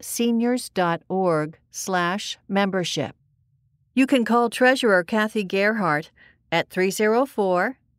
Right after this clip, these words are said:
two eight three, seven four two four, and she will be happy to help with your membership and dues. If you don't get an answer, she'll call you back.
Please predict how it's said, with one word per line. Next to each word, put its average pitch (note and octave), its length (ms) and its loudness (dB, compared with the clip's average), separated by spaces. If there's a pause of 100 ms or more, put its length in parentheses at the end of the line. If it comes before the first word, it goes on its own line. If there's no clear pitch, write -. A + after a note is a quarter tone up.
(180)
two E3+ 240 -2
eight G3+ 180 -2
three, F#3+ 400 -2 (520)
seven G#3+ 380 0
four G3+ 260 -2
two C4+ 240 -2
four, D3+ 460 -2 (500)
and G#3+ 120 -2
she B3 140 0
will G#3+ 160 2
be G3+ 140 -4
happy B3+ 420 -4
to A#3 160 -2
help G3+ 240 -2
with G3+ 140 -8
your E3 100 -2
membership F3+ 500 -2
and D#3+ 160 -4
dues. C3+ 520 -2 (680)
If G#3+ 180 -2
you G#3 140 -2
don't E3+ 320 0
get C4 120 0
an C4 140 -2
answer, A3 560 0 (140)
she'll G#3 260 -2
call A#3 240 -2
you A3+ 140 -2
back. F3+ 480 -4